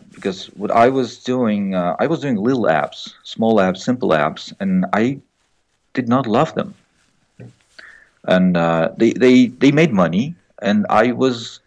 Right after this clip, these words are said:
you know, the ego was <laughs> growing too fast, and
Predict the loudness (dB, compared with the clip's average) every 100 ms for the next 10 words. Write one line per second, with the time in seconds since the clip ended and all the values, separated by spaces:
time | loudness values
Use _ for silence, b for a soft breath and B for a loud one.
0 | _ -16 0 2 2 0 -4 -4 -4 2
1 | 4 6 4 -2 -4 -14 -18 -4 -2 -2
2 | -4 -8 -10 -12 -6 -2 -2 -2 -6 -10
3 | -10